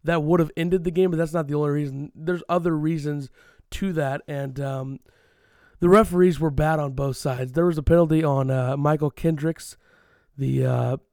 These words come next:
Minnesota linebacker. That was, uh, when he landed on Rodgers.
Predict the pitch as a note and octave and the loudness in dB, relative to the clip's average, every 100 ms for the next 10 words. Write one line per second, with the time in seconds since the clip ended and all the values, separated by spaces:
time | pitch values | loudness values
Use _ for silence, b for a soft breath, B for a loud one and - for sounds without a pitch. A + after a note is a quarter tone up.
0 | _ D#3+ D#3+ D3 E3 D3 D3 D3 D3 D3 | _ 2 2 4 2 2 0 0 0 -2
1 | C#3+ D3 D3 - _ _ _ _ _ _ | -2 -4 -4 -8 _ _ _ _ _ _
2 | _ - C#3+ D3+ C#3+ C#3 C3+ C#3+ C3+ C3+ | _ -8 -4 -2 -2 -4 -2 -2 -2 -4
3 | B2+ E3+ D#3+ D#3+ D#3 D#3 D3 D3+ D#3 D3 | -2 0 2 2 4 2 4 2 2 0
4 | E3 E3+ | -4 -4